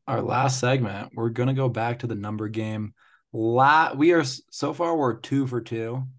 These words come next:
We both got each other's correct, which I just think proves this immense synergy between us. Pretty amazing.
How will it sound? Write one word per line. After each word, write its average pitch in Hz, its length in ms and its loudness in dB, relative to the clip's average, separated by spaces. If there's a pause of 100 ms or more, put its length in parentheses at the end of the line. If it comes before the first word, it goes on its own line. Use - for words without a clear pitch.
(160)
We 110 100 -6
both 117 340 -2
got 117 200 -2
each 117 160 -4
other's 113 240 -6
correct, 107 420 -8
which 113 140 -2
I 110 80 0
just 110 420 -6 (580)
think 110 220 0
proves 113 280 2
this 110 320 -4 (120)
immense 113 420 -2
synergy 113 380 -2
between 120 320 -2
us. 127 240 -2
Pretty 120 240 -2
amazing. 107 520 -6